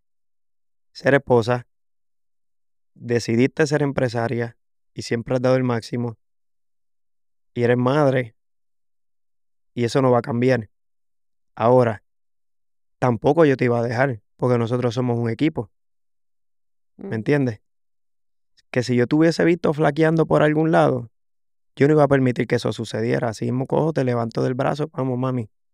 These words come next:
Speaker 1: vamos pa' encima". No te iba a dejar, pero no lo hiciste tampoco.
Speaker 2: ¿Hubo algún momento en que dijiste, "Diantre,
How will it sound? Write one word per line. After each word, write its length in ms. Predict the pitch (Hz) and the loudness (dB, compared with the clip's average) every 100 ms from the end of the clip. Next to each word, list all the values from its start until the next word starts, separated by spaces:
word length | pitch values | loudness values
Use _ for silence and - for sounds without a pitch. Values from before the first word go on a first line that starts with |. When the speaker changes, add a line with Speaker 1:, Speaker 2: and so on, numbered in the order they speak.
| _ _ _ _ _ _ - | _ _ _ _ _ _ -4
Speaker 1:
vamos 220 | 123 127 | 0 2
pa' 100 | 139 | 2
encima". 460 | 131 127 117 101 _ _ _ _ _ _ _ _ _ - | 2 -2 -2 -6 _ _ _ _ _ _ _ _ _ -4
No 160 | 120 151 | -2 2
te 80 | |
iba 120 | 147 127 | 0 0
a 20 | |
dejar, 340 | 113 107 101 _ _ _ _ _ _ _ _ _ _ _ - | -2 -4 -8 _ _ _ _ _ _ _ _ _ _ _ -2
pero 180 | 117 117 | 0 2
no 120 | 120 | 2
lo 60 | 117 | 2
hiciste 300 | 120 - 120 | -2 -4 -4
tampoco. 500 | 110 - 110 107 _ _ _ _ _ _ _ _ _ _ _ _ _ - | -4 -6 -8 -10 _ _ _ _ _ _ _ _ _ _ _ _ _ -10
Speaker 2:
¿Hubo 1200 | 226 220 220 240 262 269 254 233 220 202 190 - - | -8 -6 -4 -2 0 0 0 -2 -4 -6 -8 -12 -10
algún 460 | 214 220 220 226 | -6 -6 -6 -6
momento 520 | 240 240 247 240 - | -6 -8 -8 -10 -6
en 120 | 226 214 | -6 -6
que 200 | 220 214 | -6 -6
dijiste, 720 | 214 214 _ - 208 226 - _ _ _ _ _ _ | -6 -8 _ -10 -8 -8 -14 _ _ _ _ _ _
"Diantre, 600 | 208 208 214 208 208 190 | -6 -6 -6 -8 -10 -10